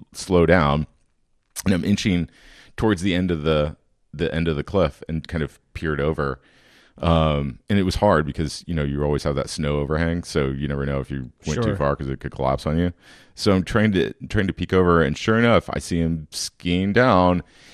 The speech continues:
Speaker 1: and so I'm like, "Well, crap." So I, I jump off this thing, and it was, it was awesome 'cause it's only, like, twenty feet, but
Speaker 2: Okay.
Speaker 1: it goes right into the, this snowbank, so it's really cool. So it
Speaker 2: Yeah.
Speaker 1: just, it's like this giant cushion.
Speaker 2: Hit the power.
Speaker 1: So, yeah, it was awesome.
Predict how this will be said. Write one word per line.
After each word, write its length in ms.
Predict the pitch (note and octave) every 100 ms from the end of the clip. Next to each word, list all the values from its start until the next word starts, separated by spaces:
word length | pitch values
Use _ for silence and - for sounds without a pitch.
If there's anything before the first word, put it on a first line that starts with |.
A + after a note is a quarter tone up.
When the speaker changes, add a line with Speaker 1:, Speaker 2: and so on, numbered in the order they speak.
| -
Speaker 1:
and 120 | G2 F#2
so 100 | G#2
I'm 100 | F#2+
like, 180 | E2+ D#2+
"Well, 500 | D#2+ E2 D#2+ D#2 C#2 _ _ _ - _ _ _
crap." 500 | - - D2 A#1+ A1 -
So 280 | - G2 F2
I, 260 | D#2+ E2+ E2+ -
I 80 | F2
jump 320 | E2+ G#2+ G2
off 160 | G#2+ G2+
this 160 | E2+ -
thing, 320 | E2+ D#2 D#2+
and 160 | D#2 F2+
it 40 |
was, 260 | E2+ E2 -
it 60 |
was 100 | G#2
awesome 300 | A#2+ D3+ G#2+
'cause 100 | F#2
it's 100 | F2+
only, 160 | B2 F2
like, 160 | C#2+ -
twenty 240 | E2+ C#2
feet, 400 | - F2 C#2 - _
but 320 | F#2 F2 D#2+
Speaker 2:
Okay. 140 | G#2+ F2+
Speaker 1:
it 80 | E2
goes 220 | F#2 C#2
right 240 | D2 E2+
into 180 | D2+ D2+
the, 260 | D2 C2+ C2+
this 260 | - - - _ -
snowbank, 600 | - D2+ C#2 B1+ G#1+ -
so 100 | D#2
it's 140 | D2
really 180 | E2+ A1+
cool. 260 | - G1+ -
So 160 | D#2
it 40 | D2
Speaker 2:
Yeah. 140 | A2+
Speaker 1:
just, 220 | F#2 - -
it's 120 | -
like 140 | D#2 C2
this 140 | A#1+ -
giant 240 | C2+ B1
cushion. 320 | - C2+ - - _ -
Speaker 2:
Hit 120 | - -
the 80 |
power. 200 | - A2+ G#2+
Speaker 1:
So, 260 | G#2 F#2+ - -
yeah, 220 | G#2+ -
it 60 | -
was 140 | F2+
awesome. 300 | D#2 -